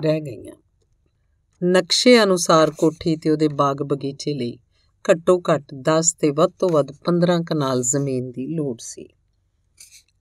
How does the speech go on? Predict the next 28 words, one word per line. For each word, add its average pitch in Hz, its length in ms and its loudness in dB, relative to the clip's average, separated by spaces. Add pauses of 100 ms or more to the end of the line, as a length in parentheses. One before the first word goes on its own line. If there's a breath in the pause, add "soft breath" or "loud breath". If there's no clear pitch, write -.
(580)
ਪਰ 208 120 6
ਏਡੀ 190 320 6
ਸੰਘਣੀ 202 480 2
ਆਬਾਦੀ 160 420 4
ਵਾਲੇ 156 340 4
ਸ਼ਹਿਰ 156 360 0
'ਚ 151 160 -10
ਏਡਾ 147 360 4
ਵੱਡਾ 156 300 0
ਟੁਕੜਾ 160 400 -2
ਮਿਲਣਾ 143 400 0
ਅਨਹੋਣੀ 131 420 -6
ਗੱਲ 135 280 -6
ਸੀ। - 280 -18 (640 soft breath)
ਸ਼ਹਿਰ 214 380 4
ਤੋਂ 196 180 2
ਰਤਾ 175 280 4
ਦੁਰਾਡੇ 147 440 2
ਕਰਕੇ 147 400 -2
ਤਾਂ 151 140 0
ਏਦੂ 151 280 4
ਵੱਡੇ 151 220 2
ਵੱਡੇ 160 240 0
ਪਲਾਟ 139 340 -2
ਵੀ 147 100 0
ਮਿਲ 143 180 0
ਸਕਦੇ 127 440 -8
ਸਨ, 123 280 -8